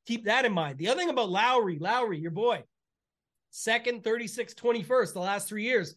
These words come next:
shows up last week just to give us that little bit of love here. Now let's get in on the action. He could be the next version of that. Twenty-first, thirty-sixth, and second is not that much different than first, eighth, and a missed cut. Maybe his turn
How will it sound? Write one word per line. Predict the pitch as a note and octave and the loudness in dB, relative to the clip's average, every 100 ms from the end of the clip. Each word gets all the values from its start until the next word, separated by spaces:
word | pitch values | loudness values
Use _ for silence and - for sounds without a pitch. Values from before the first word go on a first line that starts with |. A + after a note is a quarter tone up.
| _ _ - | _ _ -14
shows | - G3+ A3+ G3+ | -4 2 2 4
up | A#3+ A#3+ | 2 4
last | A#3+ C#4 C4 | 2 2 -2
week | G3 E3 - _ _ D3 | -6 -8 -10 _ _ -4
just | D#3 C4 C4 | 2 2 2
to | C#4 | -4
give | G#3+ C4+ | -2 0
us | C4+ C4 | 0 0
that | A#3+ | -2
little | A#3 D#4 E4 E4+ E4 | -2 -2 -2 -2 -2
bit | D4+ | -2
of | C#4+ | 0
love | C4 C#4 G3 | 0 0 0
here. | G3 | 0
Now | G3 G#3+ | 0 -2
let's | A#3 - | -2 -4
get | A#3 | -2
in | B3 | 0
on | B3 | 2
the | A#3+ | 2
action. | B3+ B3+ - G3+ F#3 - _ _ _ - | 0 -2 -4 -8 -8 -12 _ _ _ -6
He | A3 | -2
could | B3 G#3 | 0 2
be | |
the | B3 | 2
next | A#3+ B3 - | 2 0 2
version | G#3 C4+ G3+ F3 | 2 2 0 -4
of | C#3+ | -6
that. | C#3+ - _ _ _ _ _ _ _ F3+ | -8 -10 _ _ _ _ _ _ _ 0
Twenty-first, | A#3+ C#4 C#4+ C#4 - | 2 2 -4 -4 0
thirty-sixth, | B3+ B3+ G3+ B3+ B3+ - | 2 2 -2 0 -2 -4
and | F#3 | -10
second | - B3+ B3 F#3+ | -2 0 0 -2
is | D#3 | -2
not | F#3+ G#3+ A#3+ | -2 0 0
that | A#3+ | 0
much | A3+ | 0
different | - B3 G#3+ F3+ | 2 0 0 -2
than | F3 | -4
first, | D3+ - A#3+ A#3+ - - _ | -2 4 4 2 -6 -20 _
eighth, | A3 A#3+ - | 0 0 0
and | G#3 | 0
a | |
missed | G#3+ A3 A3 | 4 2 2
cut. | B3+ F#3+ F3 | -2 -2 -2
Maybe | A#3 A3 | -2 -2
his | C#4 A#3+ | -4 -6
turn | - F#3 D#3 | -4 -4 -4